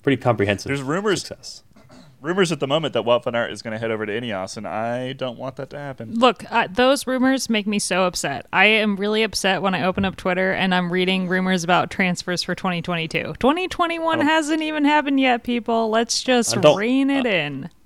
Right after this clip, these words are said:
Speaker 1: I'm sure
Speaker 3: <laughs>
Speaker 1: Wout van Aert's agent is very pleased that we're all talking about this. That's
Speaker 2: Yep.
Speaker 1: ve-, twenty twenty-two is a long way away.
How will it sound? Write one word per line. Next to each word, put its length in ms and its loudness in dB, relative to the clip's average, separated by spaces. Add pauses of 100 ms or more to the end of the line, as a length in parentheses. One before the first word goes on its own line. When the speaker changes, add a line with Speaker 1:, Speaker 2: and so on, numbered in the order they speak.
(200)
Speaker 1:
I'm 160 6
sure 360 4
Speaker 3:
<laughs> 140 -4
Speaker 1:
Wout 220 6
van 120 4
Aert's 200 4
agent 320 2
is 140 -6
very 180 4
pleased 460 -2
that 120 -4
we're 140 0
all 80 6
talking 360 2
about 260 -4
this. 380 -10
That's 400 -10 (480)
Speaker 2:
Yep. 200 -12
Speaker 1:
ve-, 360 0 (120)
twenty 280 4
twenty-two 300 2
is 40 4
a 60 6
long 260 6
way 100 2
away. 280 -2